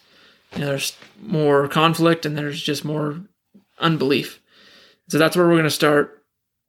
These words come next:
um, with, uh, with chapter ten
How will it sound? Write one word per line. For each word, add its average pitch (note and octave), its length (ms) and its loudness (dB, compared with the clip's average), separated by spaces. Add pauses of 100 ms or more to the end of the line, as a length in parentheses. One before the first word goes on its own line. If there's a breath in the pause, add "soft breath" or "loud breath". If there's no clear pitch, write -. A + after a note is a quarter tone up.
(460)
um, C3+ 760 0 (3500 soft breath)
with, D#3 440 -2
uh, D3 200 0
with D#3+ 160 -4
chapter D3 280 -4
ten D3+ 480 0